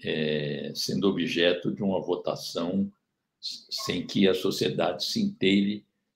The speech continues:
de todos os argumentos, né? Com relação à descriminalização das drogas,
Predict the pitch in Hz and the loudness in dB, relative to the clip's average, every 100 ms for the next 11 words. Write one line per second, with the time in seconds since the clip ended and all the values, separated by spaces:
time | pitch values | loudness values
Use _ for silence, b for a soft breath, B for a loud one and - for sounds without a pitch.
0 | - 101 98 135 135 135 123 117 110 107 | -8 -4 4 10 10 8 0 2 2 2
1 | 95 76 69 - - 95 101 - _ _ | 0 -2 -4 -10 -10 -8 -6 -8 _ _
2 | _ _ _ _ - 190 175 139 104 - | _ _ _ _ 2 6 6 6 4 4
3 | 104 95 82 71 - _ _ 95 78 127 | 6 6 4 -4 -8 _ _ -8 4 6
4 | 127 - 101 90 82 76 80 73 - 85 | 6 2 -2 0 0 -2 -2 -4 -4 -4
5 | 76 - 67 - 95 123 127 - - - | -4 -4 -6 -4 0 2 2 -2 -10 -14